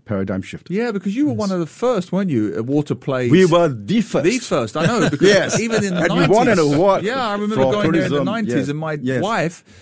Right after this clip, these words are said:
Speaker 2: used to take, and still does, take the kids, she's a teacher,
Speaker 1: Yeah.
Speaker 2: to school trips regularly
Speaker 1: Yes,
Speaker 2: to the
Speaker 1: yes,
Speaker 2: water play
Speaker 1: yes,
Speaker 2: at, uh,
Speaker 1: yes.
Speaker 2: Science Centre. I didn't realise you were the first.
Speaker 1: We was
Speaker 2: You,
Speaker 1: the first.
Speaker 2: you were the
Speaker 1: Yes,
Speaker 2: pioneer.
Speaker 1: yes. And, and,
Speaker 2: Fantastic.
Speaker 1: and we won a tourism award.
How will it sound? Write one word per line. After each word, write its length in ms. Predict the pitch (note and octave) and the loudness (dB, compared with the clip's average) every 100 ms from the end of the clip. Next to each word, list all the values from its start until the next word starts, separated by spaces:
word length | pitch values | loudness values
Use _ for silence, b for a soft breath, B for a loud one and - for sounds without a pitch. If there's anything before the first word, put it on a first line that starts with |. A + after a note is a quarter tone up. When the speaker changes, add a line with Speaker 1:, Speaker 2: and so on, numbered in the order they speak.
| - - | -8 -4
Speaker 2:
used 180 | C#3+ | -6
to 60 | C#3+ | -6
take, 340 | - F3 E3+ - | -2 0 0 -4
and 120 | D3+ | -6
still 240 | C#3 G#3+ F#3 | -6 -2 0
does, 240 | F#3+ D#3+ | 0 -4
take 260 | - E3+ - | -4 -6 -4
the 100 | C#3 | -10
kids, 460 | - F3 D3 - - | -4 -2 -2 -8 -12
she's 160 | C3 | -10
a 60 | B2 | -6
teacher, 400 | F3 E3+ A2+ A#2 - | -6 -4 -4 -6 -8
Speaker 1:
Yeah. 140 | G#2 F2 | -10 -10
Speaker 2:
to 100 | - | -8
school 280 | C#3 - F3+ | -6 2 2
trips 300 | - E3+ A#2+ | 2 -2 0
regularly 640 | D3 G#3+ G3+ C3+ G#2+ F#2+ G#2 | -2 0 2 2 0 -4 -4
Speaker 1:
Yes, 80 | A#2+ | -2
Speaker 2:
to 40 | |
the 60 | B2 | -2
Speaker 1:
yes, 80 | B2+ | 0
Speaker 2:
water 240 | C#3 B2+ | -2 -4
play 280 | G#2 B2+ A2+ | -6 -2 0
Speaker 1:
yes, 220 | A2 - | -2 -4
Speaker 2:
at, 60 | A2 | -4
uh, 40 | G#2 | -2
Speaker 1:
yes. 120 | E2+ | -2
Speaker 2:
Science 260 | A#2+ G#2+ - | -4 -4 -4
Centre. 240 | A2 G#2 | -6 -4
I 80 | G#2 | -4
didn't 200 | A3+ B3 | -2 0
realise 300 | A3 G#3 F3+ F3+ | 2 2 2 0
you 100 | D#3+ | 0
were 80 | |
the 100 | C3+ | 0
first. 460 | B2 G3 F#3+ - - | 0 0 0 -2 -2
Speaker 1:
We 60 | C#3+ | 0
was 140 | D3+ | 0
Speaker 2:
You, 80 | D3+ | -2
Speaker 1:
the 60 | - | -4
first. 160 | G2 | -2
Speaker 2:
you 80 | E3 | 0
were 60 | D#3+ | 0
the 60 | A2 | 0
Speaker 1:
Yes, 80 | |
Speaker 2:
pioneer. 300 | G#2 - F2+ - | -2 -2 -2 -2
Speaker 1:
yes. 160 | A#2 | -2
And, 80 | A#2 | -2
and, 80 | C3 | -2
Speaker 2:
Fantastic. 320 | A2+ A#2 A#2 | 0 0 0
Speaker 1:
and 160 | A#2+ A2+ | 0 2
we 100 | B2 | 2
won 400 | A2+ B2 C#3 C3+ | 2 0 2 2
a 120 | G#2 | 0
tourism 360 | F#2+ A2 A2 A2 | -2 -4 -2 -4
award. 300 | F#2 F#2+ | -4 -8